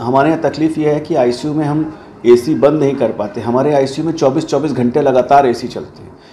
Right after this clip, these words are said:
इसीलिए हमारे यहाँ जो है एसी ख़राब होने की संभावना जो है दूसरी जगहों से ज़्यादा होती है। National Health Mission के द्वारा यहाँ पे स्थापित किए गए थे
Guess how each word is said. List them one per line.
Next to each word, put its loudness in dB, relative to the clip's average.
इसीलिए 2
हमारे 2
यहाँ 2
जो 0
है 2
एसी 0
ख़राब 2
होने -2
की -6
संभावना 0
जो -2
है 0
दूसरी -6
जगहों 0
से -2
ज़्यादा 4
होती -12
है। -8
National 2
Health 0
Mission -2
के -4
द्वारा 4
यहाँ 0
पे -8
स्थापित -8
किए -8
गए -8
थे -16